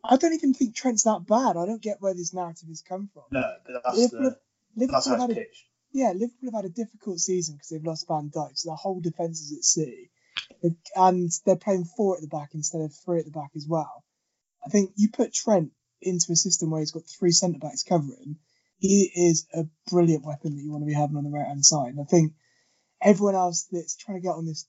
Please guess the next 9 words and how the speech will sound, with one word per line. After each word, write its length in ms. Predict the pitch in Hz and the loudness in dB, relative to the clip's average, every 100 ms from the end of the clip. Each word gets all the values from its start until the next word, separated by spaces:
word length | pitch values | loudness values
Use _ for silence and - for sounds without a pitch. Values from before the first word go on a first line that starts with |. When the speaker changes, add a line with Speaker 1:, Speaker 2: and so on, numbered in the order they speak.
| _ _ - | _ _ -14
Speaker 1:
Trent 320 | - 175 165 | -6 -6 -4
shit 360 | - - 165 | -10 -8 -6
bandwagon, 480 | - 165 156 135 139 160 | -4 -4 -4 -10 -18 -14
I, 100 | 160 - _ _ _ 165 | -14 -14 _ _ _ -10
I 40 | 165 - | -8 2
don't 280 | 180 180 | 2 4
see 320 | - - 175 180 | 2 2 4 2
it. 100 | 190 | 0
I 60 | _ | _